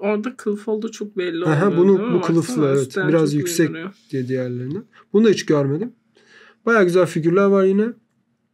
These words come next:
Speaker 2: Bak şunu görüyor musun? Mesela bu galiba bir tane
Speaker 1: Ha.
Speaker 2: müzik grubu. Beş tane Funko,
Speaker 1: Evet,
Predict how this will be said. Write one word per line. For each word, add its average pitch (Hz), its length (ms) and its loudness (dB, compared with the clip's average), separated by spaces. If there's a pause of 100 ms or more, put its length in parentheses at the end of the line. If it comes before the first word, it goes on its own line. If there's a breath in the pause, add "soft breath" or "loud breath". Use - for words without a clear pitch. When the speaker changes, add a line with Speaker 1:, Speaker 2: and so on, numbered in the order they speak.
(480)
Speaker 2:
Bak 175 140 2
şunu 208 200 4
görüyor 220 180 4
musun? 196 200 0
Mesela 175 180 0
bu 180 60 0
galiba 196 360 4
bir - 60 -10
tane 196 180 2
Speaker 1:
Ha. 180 60 2
Speaker 2:
müzik 180 300 -4
grubu. 226 420 0 (560)
Beş 190 380 2
tane 170 240 2
Funko, 170 400 2
Speaker 1:
Evet, 247 260 0